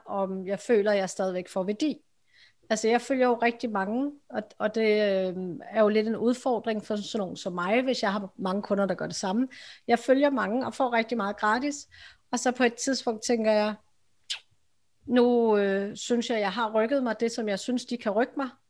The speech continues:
Jeg er ikke blevet overbevist om, at de kan rykke mig videre, ved at jeg betaler noget for dem." Og så springer jeg af. Øhm, og nogle gange køber jeg også produkter. Det er slet ikke sådan, at jeg ikke gør det. Men jeg tror bare, der skal meget til at overbevise mig om, at, altså, jeg er lidt vestjyde af hjerte, ikke?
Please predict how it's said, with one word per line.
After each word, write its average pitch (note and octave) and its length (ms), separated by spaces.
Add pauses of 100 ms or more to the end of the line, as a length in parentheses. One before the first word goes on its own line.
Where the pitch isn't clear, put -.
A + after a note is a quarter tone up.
Jeg A3+ 120
er G#3 40
ikke A3 120
blevet A3 200
overbevist G#3+ 920
om, G#3+ 200
at G3 120
de A3 60
kan G#3+ 120
rykke G#3 200
mig F#3+ 140
videre, A#3+ 300
ved G#3 80
at G3 100
jeg F3+ 140 (200)
betaler C4 360
noget G#3+ 200
for A3 140
dem." G#3+ 140 (800)
Og A3 120
så A#3+ 100
springer G3+ 320
jeg F3 120
af. D#3+ 140 (1600)
Øhm, E3+ 220
og G#3 80
nogle C#4 300 (260)
gange G3+ 220
køber F3+ 240
jeg D#3 80
også - 180
produkter. - 340 (400)
Det G3 60
er F3 40
slet B3 220
ikke G#3+ 140
sådan, F3 180
at D3+ 40
jeg - 80
ikke - 140
gør F#3+ 140
det. F3 120 (380)
Men G#3+ 240
jeg G#3+ 100
tror B3 220
bare, G3 200
der G3+ 100
skal F#3+ 180
meget G3+ 280
til A#3 100
at G#3 60
overbevise G#3 600
mig F#3 100
om, G#3+ 200
at, F#3+ 300
altså, G3+ 200
jeg G3 160
er G#3 40
lidt A3+ 200
vestjyde G#3+ 680
af G#3 120
hjerte, G3+ 440
ikke? C#4+ 180